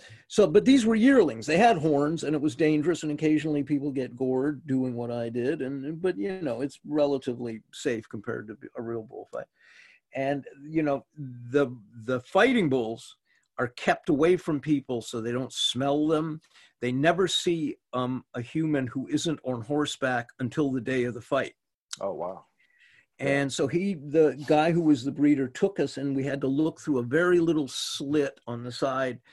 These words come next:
Speaker 1: to see the male, the prime fighting bulls that he
Speaker 2: Mm-hmm.
Speaker 1: was raising. They were in a corral. And I was stunned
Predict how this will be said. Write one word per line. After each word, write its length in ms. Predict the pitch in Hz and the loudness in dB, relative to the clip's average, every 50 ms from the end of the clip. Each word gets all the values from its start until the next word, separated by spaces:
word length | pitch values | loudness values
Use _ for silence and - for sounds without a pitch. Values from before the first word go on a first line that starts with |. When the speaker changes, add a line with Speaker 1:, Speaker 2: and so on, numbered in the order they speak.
| _ _ _ _ | _ _ _ _
Speaker 1:
to 100 | - - | -8 -6
see 440 | 117 - - - 156 151 143 135 131 | -4 -4 0 2 4 4 4 2 0
the 340 | 113 104 101 107 117 113 131 | -4 -6 -12 -12 -8 -6 -4
male, 640 | 131 127 127 127 127 131 131 127 123 120 113 104 107 - _ - | -4 -2 -2 0 0 0 0 0 -2 -4 -6 -8 -12 -14 _ -10
the 100 | 120 107 _ _ _ - | -10 -10 _ _ _ -14
prime 640 | - - 143 127 127 127 127 131 127 123 120 113 113 _ | -8 -4 -4 -2 -2 -2 -2 -4 -4 -4 -6 -8 -10 _
fighting 440 | _ - 143 131 131 123 127 123 117 | _ -2 0 0 2 0 -2 -4 -4
bulls 520 | 104 123 117 107 104 101 101 - - - _ | -6 -6 -6 -4 -6 -8 -10 -12 -16 -16 _
that 140 | - 113 95 | -12 -10 -8
he 140 | 113 120 113 | -8 -8 -6
Speaker 2:
Mm-hmm. 0 | |
Speaker 1:
was 180 | 104 104 101 120 | -8 -8 -8 -10
raising. 460 | 117 113 107 104 101 - 92 78 _ _ 117 - | -10 -10 -10 -12 -14 -14 -16 -18 _ _ _ -16
They 100 | 120 107 | -14 -12
were 220 | 104 104 104 110 | -12 -12 -12 -14
in 180 | - - 117 104 | -12 -12 -10 -10
a 120 | 101 101 101 113 135 _ _ _ | -10 -12 -14 -18 _ _ _ _
corral. 520 | - - 107 101 98 98 95 95 92 - _ _ _ _ _ _ _ _ - - - - - - - - - _ _ _ _ - | -12 -10 -8 -6 -6 -6 -6 -8 -12 -16 _ _ _ _ _ _ _ _ -20 -20 -20 -20 -20 -20 -20 -20 -20 _ _ _ _ -4
And 180 | 180 190 180 - - - _ - | -2 -2 -2 -4 -8 -14 _ -2
I 160 | - 262 302 | 2 4 6
was 480 | 262 226 185 - - - - - - _ _ _ _ _ _ _ - | 6 4 2 0 -2 -4 -4 -6 -8 _ _ _ _ _ _ _ 0
stunned 680 | - 104 101 220 233 233 196 156 139 123 117 104 - | 2 4 6 6 8 6 6 4 2 -2 -4 -6 -10